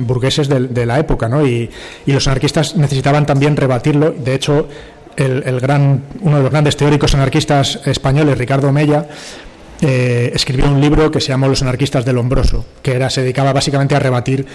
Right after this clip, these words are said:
todo lo que Lombroso afirmaba, ¿no? Es muy interesante eso también. Mm, bueno, también deciros que después de, evidentemente, el debate eugenésico, creo que es un debate, y, y,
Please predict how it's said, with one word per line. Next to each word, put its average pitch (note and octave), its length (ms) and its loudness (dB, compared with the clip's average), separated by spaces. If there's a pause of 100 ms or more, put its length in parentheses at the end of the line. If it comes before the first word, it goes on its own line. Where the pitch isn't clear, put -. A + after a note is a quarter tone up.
(200)
todo C3 160 0
lo C3+ 80 0
que C3 80 -2
Lombroso B2+ 320 0
afirmaba, A2+ 460 -2
¿no? D#3 120 -4 (720)
Es C#3 140 0
muy C#3+ 60 2
interesante B2 420 -2
eso A2+ 160 -6
también. A2+ 340 -4 (1500)
Mm, C3+ 880 2
bueno, C3+ 300 0 (120)
también D3 260 2
deciros D#3+ 320 2
que C3+ 380 2
después B2+ 480 0
de, C#3+ 300 4
evidentemente, C3+ 640 0 (480)
el C#3 100 0
debate D3 340 2
eugenésico, D#3 880 0 (680)
creo C#3 160 2
que D3 80 2
es D3+ 80 2
un D3 80 2
debate, C#3+ 600 2
y, C3+ 300 -2
y, B2+ 240 -2